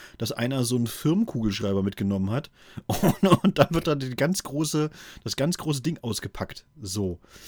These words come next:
Und da muss man sich schon fragen, dass man sich sagt so, ja, okay, der eine vergisst halt einfach mal, dass er bei Cum-Ex-Geschäften einfach irgendwelchen Millionenbeträge einer Bank in den Hintern geschaufelt hat.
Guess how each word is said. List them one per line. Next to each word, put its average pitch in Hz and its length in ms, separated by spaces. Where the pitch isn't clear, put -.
Und 135 140
da 151 60
muss 220 140
man 214 100
sich 190 140
schon 208 180
fragen, 95 560
dass 110 120
man 117 120
sich 113 120
sagt 120 200
so, 117 240
ja, 131 160
okay, 131 300
der 101 160
eine 147 220
vergisst 156 420
halt 143 100
einfach 120 220
mal, 113 180
dass 123 140
er 123 80
bei 120 140
Cum-Ex-Geschäften - 840
einfach 127 360
irgendwelchen 127 600
Millionenbeträge 123 1040
einer 107 100
Bank 127 260
in - 80
den 104 60
Hintern 139 240
geschaufelt 101 500
hat. 151 240